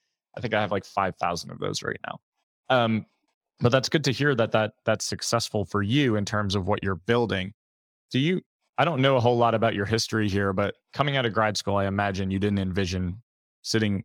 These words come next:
here like, "Hey, I've done all of this," you know, as you're graduating.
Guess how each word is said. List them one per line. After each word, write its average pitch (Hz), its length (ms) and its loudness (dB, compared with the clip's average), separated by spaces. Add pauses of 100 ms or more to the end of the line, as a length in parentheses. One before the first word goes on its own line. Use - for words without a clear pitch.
here 107 540 0
like, 92 320 -2
"Hey, 107 240 0
I've 95 180 0
done 98 300 2 (260)
all 107 240 4
of 95 100 -2
this," 92 440 -2 (240)
you 110 80 0
know, 98 160 0
as 98 200 0
you're 95 120 0
graduating. 85 640 -4